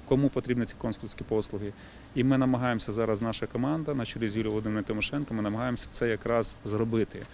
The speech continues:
Потрібно було просто не за один день це вирішувати. Роз-, ми, я розумію, що це робиться, тому що закон вступить в силу пізніше,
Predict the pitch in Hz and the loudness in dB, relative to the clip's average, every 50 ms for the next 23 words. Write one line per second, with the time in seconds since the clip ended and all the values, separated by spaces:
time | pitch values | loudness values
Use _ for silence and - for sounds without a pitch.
0 | - - - - - - - 110 - 131 143 139 127 120 120 120 120 - 127 120 | -18 -18 -18 -18 -12 -4 -4 0 2 4 4 4 4 4 4 2 2 4 2 0
1 | - - 117 113 117 107 117 117 117 123 160 165 156 131 123 110 101 - 110 107 | 0 0 -2 0 0 2 4 4 4 4 2 2 4 4 4 2 2 0 2 2
2 | 104 101 98 - - 95 95 - 104 104 101 101 101 123 131 131 - 127 127 131 | 2 2 2 0 0 -2 0 2 2 2 2 2 2 4 4 4 2 4 4 6
3 | 127 135 123 123 143 139 123 110 95 92 - - - - 107 107 143 151 143 - | 6 6 6 4 4 4 4 4 2 0 -2 -6 -6 -4 0 0 0 0 0 -2
4 | - 113 - 110 110 110 - - 113 104 85 - - - - - - - 110 104 | -4 -6 -4 -2 -2 -2 -2 0 -2 -2 -2 -4 -14 -18 -18 -12 -4 -2 2 4
5 | 131 120 - 131 120 117 104 - - 123 - - 107 - - - - - - 120 | 4 4 4 4 4 2 2 -2 -4 -4 -2 -2 -4 -6 -4 -6 -4 2 4 4
6 | 110 101 98 90 85 - - - - - - - - 110 101 120 143 180 180 - | 4 4 2 -2 -6 -10 -14 -18 -18 -14 -6 -2 -2 0 4 4 4 4 4 0
7 | - 120 | -2 -4